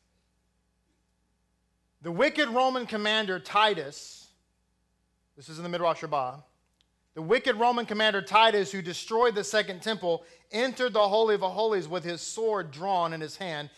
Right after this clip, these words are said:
and he split the two curtains. He took two harlots and cohabitated with them on top of the altar,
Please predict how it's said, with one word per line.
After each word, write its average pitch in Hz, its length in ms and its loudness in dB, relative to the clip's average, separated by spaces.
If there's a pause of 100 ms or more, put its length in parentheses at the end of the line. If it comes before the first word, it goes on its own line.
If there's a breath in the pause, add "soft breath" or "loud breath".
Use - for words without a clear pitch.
(180 soft breath)
and 170 160 -6
he 170 100 -6
split 214 680 -4
the 160 80 -6
two 165 220 -8
curtains. 120 640 -12 (1500)
He 170 80 -14
took 262 320 -4
two 220 180 -6
harlots 185 840 -2 (920)
and 151 160 -14
cohabitated 185 680 -2
with 160 140 -8
them 170 200 -4
on 156 160 -6
top 175 320 -2
of 151 100 -8
the 160 140 -10
altar, 147 560 -8